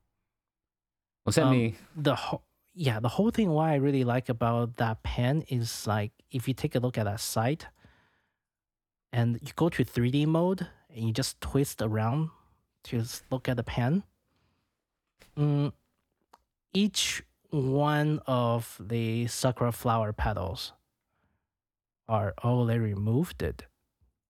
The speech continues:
Speaker 1: Oh.
Speaker 2: Wow, Pilot actually removed it from their website.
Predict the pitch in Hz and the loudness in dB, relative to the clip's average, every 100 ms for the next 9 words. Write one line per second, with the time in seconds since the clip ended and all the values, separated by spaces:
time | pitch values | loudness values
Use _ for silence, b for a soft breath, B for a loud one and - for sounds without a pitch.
0 | _ - - 98 110 87 82 _ _ _ | _ -20 -6 -2 0 0 -4 _ _ _
1 | _ _ _ _ _ _ _ _ _ _ | _ _ _ _ _ _ _ _ _ _
2 | _ 113 143 127 - - 139 139 135 139 | _ 0 2 2 0 0 2 2 2 0
3 | 120 110 135 147 120 110 101 104 151 - | 0 2 0 0 -2 -2 0 -2 -4 -4
4 | - | -4